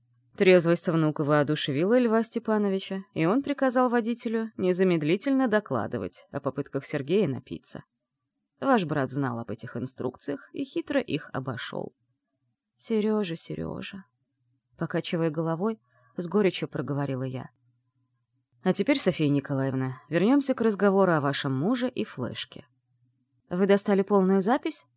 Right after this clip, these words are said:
Так быстро?» Миронов кивнул и даже слегка улыбнулся. «Да».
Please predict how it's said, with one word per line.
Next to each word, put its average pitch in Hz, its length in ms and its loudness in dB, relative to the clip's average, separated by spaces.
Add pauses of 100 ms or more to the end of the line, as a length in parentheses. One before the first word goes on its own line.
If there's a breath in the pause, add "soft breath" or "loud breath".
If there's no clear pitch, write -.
(140)
Так 185 180 2
быстро?» 277 420 0 (880)
Миронов 170 380 2
кивнул 165 420 -4 (260)
и 220 80 0
даже 170 220 2
слегка 147 460 -4
улыбнулся. 135 720 -6 (480)
«Да». 170 260 0